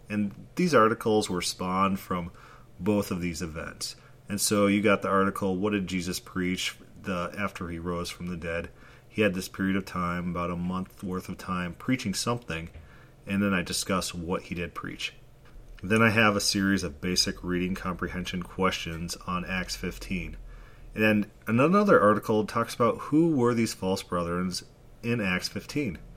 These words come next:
So use everything in your life to your own advantage. Use it all as experience. Use it all as practice.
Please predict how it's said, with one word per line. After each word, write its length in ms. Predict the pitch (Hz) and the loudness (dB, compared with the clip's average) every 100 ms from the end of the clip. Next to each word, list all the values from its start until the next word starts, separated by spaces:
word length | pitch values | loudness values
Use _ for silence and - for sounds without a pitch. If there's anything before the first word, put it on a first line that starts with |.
| - - | -16 -4
So 140 | 127 | 2
use 240 | 127 156 127 | 4 4 4
everything 500 | 117 127 123 117 107 | 2 2 2 2 2
in 140 | 101 | 2
your 140 | 107 | 2
life 640 | 101 85 82 85 - - - - | 2 0 0 -2 -4 -12 -16 -8
to 140 | - | -4
your 160 | 98 95 | -2 -2
own 220 | 90 90 | -2 -4
advantage. 520 | 82 82 82 82 - | -4 -6 -8 -8 -6
Use 200 | 95 95 | -4 -2
it 80 | 95 | -4
all 440 | - 98 98 98 - | -2 2 2 2 0
as 340 | 95 90 87 | -4 -4 -6
experience. 760 | 87 - 98 90 92 95 98 95 | -8 -6 -6 -4 -4 -4 -4 -6
Use 200 | 90 92 | -8 -8
it 100 | - | -6
all 400 | 95 95 95 87 | -4 -2 -2 -2
as 520 | 95 95 95 92 - - - - - - | -2 0 0 -2 -4 -10 -20 -20 -20 -16
practice. 960 | - 120 101 95 - 98 98 - - | -2 4 4 4 0 -2 0 0 -2